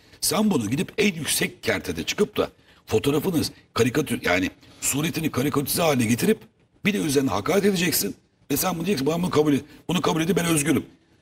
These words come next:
Ya sen kendi aranda ne alt yiyorsan ye. Yani diyorum ya senin, ama beni, şimdi burada bu böyleyken sen buraya geliyorsun. Ya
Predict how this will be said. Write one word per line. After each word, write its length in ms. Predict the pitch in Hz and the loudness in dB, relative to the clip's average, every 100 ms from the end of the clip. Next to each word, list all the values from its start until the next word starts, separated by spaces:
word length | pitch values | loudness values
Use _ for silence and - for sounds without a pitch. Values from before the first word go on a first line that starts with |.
| - | -2
Ya 180 | 92 - | -2 0
sen 200 | - 143 | -2 -2
kendi 320 | - 143 165 | -2 -4 0
aranda 200 | 165 117 | 0 0
ne 100 | 104 | 0
alt 240 | 165 147 - | 2 0 0
yiyorsan 340 | 110 - 87 | 0 0 0
ye. 260 | 101 143 - _ _ _ _ | 0 -2 -4 _ _ _ _
Yani 220 | 95 92 78 | -2 -2 -2
diyorum 200 | 156 185 | -2 0
ya 60 | |
senin, 280 | - 147 151 - - - | 0 0 0 -6 -10 -2
ama 160 | 107 | 0
beni, 260 | 110 151 196 - _ - _ - | 2 2 -2 -6 _ -20 _ -6
şimdi 280 | - 87 95 | -4 -2 -2
burada 300 | 156 190 - - _ _ _ _ | 0 -2 -4 -10 _ _ _ _
bu 300 | 101 165 151 | 0 0 4
böyleyken 520 | 147 170 135 - 170 175 | 2 4 2 2 -2 -2
sen 240 | 147 156 | -2 0
buraya 180 | 190 180 | 2 4
geliyorsun. 460 | 131 107 104 - - _ _ _ 160 | 4 2 -2 -4 -6 _ _ _ -2
Ya 160 | 151 | -2